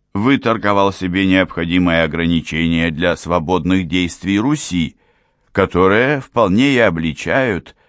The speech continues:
какова была Русь с другой – собственно, военной стороны. Он потребовал, чтобы продовольствие не давать тем, кто ходит в Царьград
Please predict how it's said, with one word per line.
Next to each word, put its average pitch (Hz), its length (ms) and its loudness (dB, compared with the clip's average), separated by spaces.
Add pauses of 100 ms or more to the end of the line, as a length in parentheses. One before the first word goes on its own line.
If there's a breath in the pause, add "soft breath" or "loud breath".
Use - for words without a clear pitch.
(180)
какова 110 600 2
была 78 420 2
Русь 101 400 -4 (400)
с 98 80 -4
другой – 104 760 0 (680)
собственно, 135 680 0
военной 104 880 2
стороны. 82 720 -2 (840 loud breath)
Он 160 240 2
потребовал, 120 640 0
чтобы 95 440 0
продовольствие 80 1120 -2
не 95 180 0
давать 87 600 0
тем, 82 380 0 (420)
кто - 260 -2
ходит 90 460 0
в - 100 -20
Царьград 73 760 -2